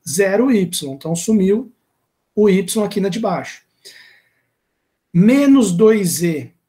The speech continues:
não, perdão, quatorze sobre três e menos cinco, aí você tem que fazer uma conta aqui no rascunho, né? Quanto que é quatorze sobre três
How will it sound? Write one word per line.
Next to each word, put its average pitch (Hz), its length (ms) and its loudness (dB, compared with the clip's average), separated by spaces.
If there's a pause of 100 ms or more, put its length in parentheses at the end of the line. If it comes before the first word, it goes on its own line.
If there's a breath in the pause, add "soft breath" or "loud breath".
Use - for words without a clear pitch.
(120)
não, 175 200 -2
perdão, 170 500 -4
quatorze 240 560 -4
sobre 196 320 -4
três 190 480 -6
e 143 260 -10 (340)
menos 196 520 -2
cinco, 226 200 -2
aí 170 80 0
você 170 80 -4
tem 202 100 -4
que 196 60 -12
fazer 214 200 -2
uma 247 140 -4
conta 196 260 -6
aqui 202 100 -8
no 220 100 -2
rascunho, 185 440 -8
né? 160 100 -10
Quanto 190 260 -10
que - 80 -8
é 175 60 -4
quatorze 170 480 -6
sobre 147 320 -10
três 175 560 -6